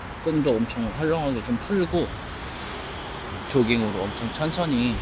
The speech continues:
뛰고 있는데, 새 신발이라 그런지 아니면은 신고 빨리 달려야 되는 신발인데, 빨리 달려야 되는 신발인데 제가 좀 천천히 달려서 그런 건지 좀 팔이 아파서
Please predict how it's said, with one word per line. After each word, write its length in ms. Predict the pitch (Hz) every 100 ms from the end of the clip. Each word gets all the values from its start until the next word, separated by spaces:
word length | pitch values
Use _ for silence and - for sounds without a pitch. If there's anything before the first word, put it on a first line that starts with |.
| -
뛰고 160 | - 151
있는데, 420 | 110 101 104 117 - - - - - - - - - -
새 140 | - 160
신발이라 440 | 175 175 165 156
그런지 840 | 135 123 113 113 107 110 113 113 101
아니면은 540 | 104 104 107 110 110 - -
신고 300 | - 156 151
빨리 340 | - 185 220 208
달려야 340 | 123 123 123
되는 260 | 117 113 113
신발인데, 760 | 147 147 143 113 101 110 104 90 - - - -
빨리 240 | 117 170 185
달려야 320 | 165 151 147
되는 220 | 139 139
신발인데 560 | 147 143 143 139 127 117
제가 320 | - 113 107 - - - - - - -
좀 100 | 113
천천히 600 | - 190 190 190 160 143 120
달려서 420 | 117 113 127 123
그런 240 | 110 113 110
건지 480 | 110 101 107 123 104 98 - - - - - - - - -
좀 120 | 139
팔이 200 | 139 156
아파서 480 | 127 - 151 180 165